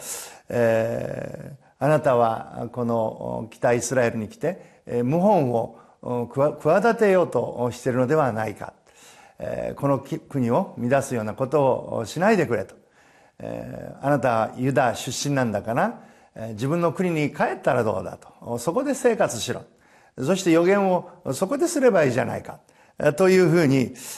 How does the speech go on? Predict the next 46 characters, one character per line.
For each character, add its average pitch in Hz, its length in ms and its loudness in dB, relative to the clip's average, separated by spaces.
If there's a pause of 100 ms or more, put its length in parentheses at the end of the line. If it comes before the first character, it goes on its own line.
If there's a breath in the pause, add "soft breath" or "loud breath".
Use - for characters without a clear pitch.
(160 loud breath)
え 117 540 4
ー、 - 40 -12
彼 117 220 0
に 107 120 -4
対 117 280 0
し - 100 -14
て 139 380 2
様 113 240 -6
々 104 180 -8
な 101 80 -8
こ 123 140 -6
と 202 260 4
を 135 80 4
言 165 160 4
う 220 60 4
わ 208 120 4
け 175 140 2
で 170 140 6
あ 131 40 4
り 110 120 -2
ま - 120 -10
す。 - 160 -20 (800 loud breath)
え 139 80 2
ー、 147 60 4
そ 233 120 4
れ 247 80 6
に 254 80 4
対 247 200 6
し - 100 -4
て、 143 400 2
え 135 240 2
ー、 123 60 4
ア 131 60 4
モ 131 120 2
ス - 140 -8
は 131 440 0
答 117 180 0
弁 101 260 -6
を 151 440 2
し - 100 -10
て 139 240 2
ま 156 200 2
い 147 40 2
り 131 80 2
ま 95 140 -4
す。 - 160 -20